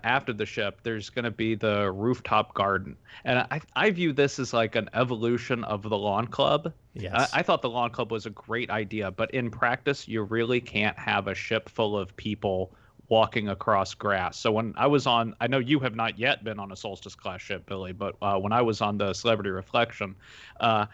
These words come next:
Speaker 1: it was sadly roped off. So there was this lawn area, but you couldn't really do anything with it. Uh, I think what Celebrity's done here is taken, uh, the, what was the goal of the lawn club, plus the kind of garden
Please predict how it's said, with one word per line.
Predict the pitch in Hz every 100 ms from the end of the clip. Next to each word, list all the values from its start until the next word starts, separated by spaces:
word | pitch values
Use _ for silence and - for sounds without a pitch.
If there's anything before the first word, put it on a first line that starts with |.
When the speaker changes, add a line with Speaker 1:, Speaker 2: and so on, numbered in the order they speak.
| -
Speaker 1:
it | 147 147
was | 151
sadly | - 131 131 123
roped | 107 113 -
off. | 104 - - - _ _ _ _
So | - - 113 104 87 92 - 113
there | 120
was | 104 117 160
this | - 110 -
lawn | 104 104 98
area, | 95 95 90
but | 95 98 98
you | 110 107
couldn't | 143 131
really | 101 110 104 92
do | 110 101
anything | 98 92 95
with | 92 -
it. | - - - - -
Uh, | 107 101
I | 110
think | 139 117 117
what | 120 -
Celebrity's | - 117 113 113 -
done | 110 107
here | 110 110 107 107 98 _ -
is | -
taken, | - - 135 123 120 117 - - - _ -
uh, | 101 98 -
the, | - 110 -
what | 127 -
was | 123 147
the | - 104
goal | - 117 160 170
of | 160
the | 147
lawn | 151 147 143
club, | - 95 95 127 - _ -
plus | - 123 131 143 - -
the | 113
kind | - 120 117
of | 110 107 107 104 95 - _ _ - -
garden | 117 110 127 131 123 123